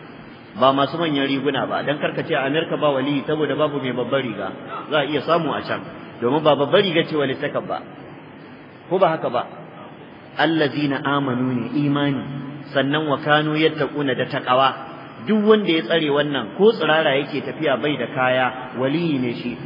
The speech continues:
Nawa ne waliyan Allah da rigar sawa ma ba su da ita? Yanzu Mus'ab dan Umairu, ɗaya daga cikin sahabban Annabi, wanda har ayoyin Qur'ani sun sauka sanadiyarsa, amma da ya mutu rigar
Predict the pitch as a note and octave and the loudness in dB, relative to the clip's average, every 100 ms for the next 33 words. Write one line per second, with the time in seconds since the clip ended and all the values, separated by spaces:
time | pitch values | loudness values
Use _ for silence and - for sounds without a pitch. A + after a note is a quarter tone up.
0 | - C#3 G#3 F#3 F3+ F#3 E3 D3 D#3 E3 | -6 0 2 4 2 2 2 2 0 0
1 | E3+ D#3+ C#3 C#3 C3+ E3 F3 D#3 D3 C#3+ | -2 -2 -2 -2 0 -2 0 -2 0 2
2 | C#3+ C#3 C3 A#2+ B2 - - - - - | 0 0 -6 -4 -4 -4 -8 -16 -18 -18
3 | - - C3+ D#3+ F#3 G#3+ B3 G3+ E3 F3 | -18 -2 4 4 4 2 2 2 4 2
4 | F3+ D#3 D#3 D3 G#2+ - - - - A3 | 2 4 4 4 -2 -8 -12 -14 -2 4
5 | B3 G#3 E3+ G3 F#3 F3 D3+ D#3+ F3 D3+ | 6 6 4 -2 -4 0 0 2 0 2
6 | D3+ C3 G2+ - - D3+ E3+ F3+ G#3+ G3+ | 2 0 -6 -10 0 2 4 4 4 4
7 | A3 A3 A3+ A3+ G3+ F3+ F#3+ F#3 G3 G3+ | 6 8 8 4 2 4 2 2 -2 -2
8 | F3+ G3 F#3 D#3 D3+ F3+ D3+ D3 B2+ - | 0 0 -2 -2 -2 0 0 0 -2 -4
9 | - - F3+ F#3+ A#3 A3 G#3+ A3+ G#3+ F#3+ | -12 -2 0 2 0 2 2 2 -2 -4
10 | F#3+ A#3+ | 2 2